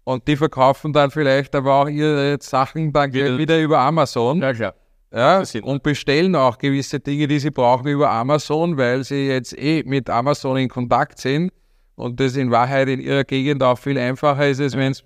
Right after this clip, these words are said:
Speaker 1: zu irgendeiner, äh, Filiale vierzig Kilometer entfernt mit dem Fahrradl hinfahren müssen oder wer mit dem Fahrrad zu ihnen kommt, um einen Mikrokredit zu vergeben. Das kann schon, äh,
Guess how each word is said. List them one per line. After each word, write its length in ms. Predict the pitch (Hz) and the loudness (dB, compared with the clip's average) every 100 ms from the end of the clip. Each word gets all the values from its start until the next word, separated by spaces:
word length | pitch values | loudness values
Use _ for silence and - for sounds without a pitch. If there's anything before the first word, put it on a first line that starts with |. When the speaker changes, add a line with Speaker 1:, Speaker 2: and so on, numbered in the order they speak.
| _ | _
Speaker 1:
zu 180 | - 139 | -4 -2
irgendeiner, 920 | 139 143 139 131 135 135 127 107 113 | -2 0 2 2 2 0 -2 -4 -6
äh, 20 | |
Filiale 640 | 110 139 143 123 117 147 | -6 -4 0 2 2 0
vierzig 400 | 143 151 - 151 | 0 -4 -4 -8
Kilometer 500 | - 139 131 135 - | -4 -2 0 -2 0
entfernt 380 | 139 - 135 135 | -2 0 0 0
mit 80 | 135 | 0
dem 80 | 131 | -2
Fahrradl 480 | 131 143 110 113 113 | 0 2 0 0 -2
hinfahren 420 | 120 113 117 113 | -4 0 0 0
müssen 420 | 120 - 165 165 | -4 -4 -4 -2
oder 280 | 123 123 120 | -2 -2 2
wer 120 | 123 | 0
mit 80 | 127 | 0
dem 60 | 120 | -2
Fahrrad 360 | 110 107 127 - | -2 0 -2 0
zu 120 | 143 | 2
ihnen 200 | 160 131 | 2 2
kommt, 320 | 113 113 - | 0 -2 -2
um 120 | 123 | 0
einen 100 | 120 | 0
Mikrokredit 720 | 120 113 131 113 113 - 131 | 0 -2 -6 -4 -4 -2 -6
zu 120 | - 127 | -4 -6
vergeben. 500 | 120 120 110 131 151 _ _ _ _ _ _ | -4 -2 -2 -2 -6 _ _ _ _ _ _
Das 220 | 110 110 | -2 -2
kann 240 | - 139 156 | 0 -2 0
schon, 420 | 123 135 147 131 | 0 0 -4 -4
äh, 400 | 131 139 139 | -2 0 0